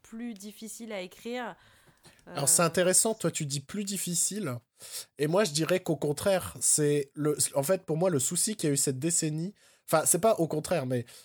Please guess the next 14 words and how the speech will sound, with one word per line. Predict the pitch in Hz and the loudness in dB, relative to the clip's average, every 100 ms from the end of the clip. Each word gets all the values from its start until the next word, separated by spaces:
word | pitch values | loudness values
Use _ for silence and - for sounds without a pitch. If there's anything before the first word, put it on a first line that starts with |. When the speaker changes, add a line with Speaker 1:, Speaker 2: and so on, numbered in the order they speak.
| _ _ - | _ _ -18
Speaker 2:
le | 160 151 | -4 0
souci | 143 202 240 | 2 4 2
qu'il | 226 156 | 2 2
y | |
a | |
eu | |
cette | 143 139 131 | 2 0 0
décennie, | 170 - 156 156 196 | 0 0 -2 -2 -6
c'est | - - 127 | -6 -6 0
qu'il | 131 | 0
y | |
a | |
eu | |
beaucoup | 123 160 - 104 98 | 0 -2 -2 -6 -6